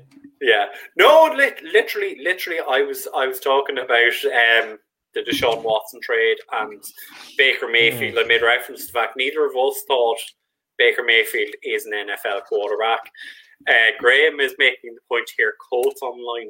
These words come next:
Speaker 1: one for Baker. I
Speaker 2: Okay,
Speaker 1: think
Speaker 2: yeah.
Speaker 1: they would be better.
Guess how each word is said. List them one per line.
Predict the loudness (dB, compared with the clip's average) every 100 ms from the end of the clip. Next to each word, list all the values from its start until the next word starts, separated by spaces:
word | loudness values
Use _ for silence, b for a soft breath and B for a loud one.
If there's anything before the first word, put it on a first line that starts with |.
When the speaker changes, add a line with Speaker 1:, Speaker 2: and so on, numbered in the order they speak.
| -10
Speaker 1:
one | -8 -8 -10 -12
for | -6 -6 -8 _ 0
Baker. | 2 2 0 -6 -6 _ _ _ _ _
I | -2
Speaker 2:
Okay, | 0
Speaker 1:
think | 0 -2
Speaker 2:
yeah. | 2
Speaker 1:
they | 2 4
would | 0 -4
be | -6 -2
better. | 2 4 6 4